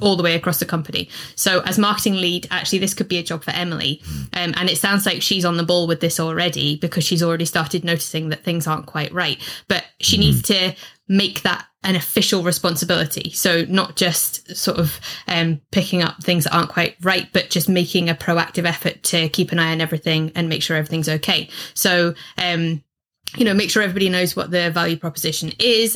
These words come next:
Speaker 1: they understand it, how to use it, have they got the resources to do that, and then just keep on monitoring that.
Speaker 2: Hmm.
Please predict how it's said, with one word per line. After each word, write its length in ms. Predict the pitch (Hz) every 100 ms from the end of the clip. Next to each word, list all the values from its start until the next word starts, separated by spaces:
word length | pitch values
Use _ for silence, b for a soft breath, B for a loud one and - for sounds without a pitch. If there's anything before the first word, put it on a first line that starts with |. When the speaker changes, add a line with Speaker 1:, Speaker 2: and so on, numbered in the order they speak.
| -
Speaker 1:
they 140 | 175
understand 540 | 165 160 - 220 214
it, 100 | 208
how 220 | - - 170
to 140 | -
use 320 | 175 196 202 196
it, 120 | 185
have 180 | - 151
they 80 |
got 160 | 175 -
the 60 | 165
resources 640 | 160 156 180 180 - 170
to 100 | -
do 320 | 156 - 190
that, 260 | 190 180 175 B B
and 160 | - 180
then 120 | 180
just 140 | 170 143
keep 180 | 175
on 80 | 165
monitoring 460 | 160 160 151 - -
that. 120 | -
Speaker 2:
Hmm. 480 | - 151 135 64 58